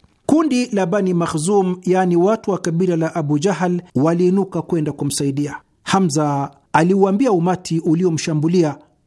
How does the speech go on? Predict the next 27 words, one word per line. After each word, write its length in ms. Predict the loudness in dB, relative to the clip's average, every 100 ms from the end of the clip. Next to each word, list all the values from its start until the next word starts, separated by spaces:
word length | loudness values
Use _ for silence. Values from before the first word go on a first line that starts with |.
| _ _
"Inawatosha 800 | 2 4 4 2 2 -2 0 -4
katika 380 | -4 -4 -2 -2
ujinga 520 | 0 0 0 -2 -4
kwamba 320 | -2 -2 0
mnaabudu 480 | -2 -2 -2 0 0
mawe." 340 | 0 -2 -6 _ _ _ _ _ -2
"Nashuhudia 720 | 0 0 0 0 0 0 0
kwamba 320 | 0 0 2
Mwenyezi 420 | 0 2 2 2 0
Mungu 340 | 0 2 2
ni 120 | 2
mmoja 560 | 2 4 2 2 -2 -4 -16 -8 -2
na 140 | 0
kwamba 340 | 0 0 0
Muhammad 540 | -2 -2 0 0 0 0
ni 140 | -2
mtume 280 | -2 -4 -2
wake. 400 | -2 -4 -8 -14 _ _ _ _
Kama 240 | -2 2
mnaweza, 600 | 2 4 2 2 0 -2 -6 -12 -2
basi 320 | 0 0 0
nizuieni 600 | 0 2 2 4 4 2
kuwa 220 | 0 -2
Muislamu 760 | 0 -2 0 0 2 2 0 -4 -8
na 160 | -2 0
kumwamini 540 | 0 -2 0 2 0
Muhammad. 480 | 0 -2 -4 -6 -8